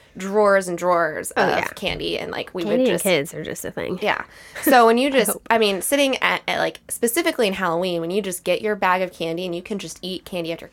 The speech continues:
Speaker 1: after, like, piece after piece after piece, and it's the one day that your parents don't really, like, yell at you for, like, eating too much candy.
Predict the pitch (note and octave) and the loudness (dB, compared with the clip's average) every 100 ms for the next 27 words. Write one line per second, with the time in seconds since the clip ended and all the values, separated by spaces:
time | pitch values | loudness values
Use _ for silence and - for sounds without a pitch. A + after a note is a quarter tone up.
0 | - E3 D#3 D#3+ D#3 - - D#3+ - - | -16 -14 -10 -8 -8 -10 -8 -8 -8 -8
1 | C4 B3 F#3+ E3 F#3+ - D#3 - F#3 - | -6 -4 -6 -6 -10 -10 -16 -10 -10 -6
2 | E3 D#3+ - - - - - G#3 A#3+ A#3+ | -6 -6 -12 -20 -20 -8 -2 4 6 6
3 | A3+ G#3+ G#3+ F3 F3+ G#3 F#3+ G3 G3+ F3+ | 6 6 4 2 -4 0 2 2 0 -2
4 | E3+ F3 F3 F3 E3+ E3 - D#3+ D#3 F#3 | -2 0 -2 0 -2 -4 -4 0 0 0
5 | A3 A#3 B3+ B3+ F#3 E3 E3 F#3 F#3 G3+ | 0 4 2 2 2 0 0 -4 -2 -2
6 | G3+ F3 - D#3+ E3 A#3 C4+ | -2 -2 -4 -4 -2 -2 -4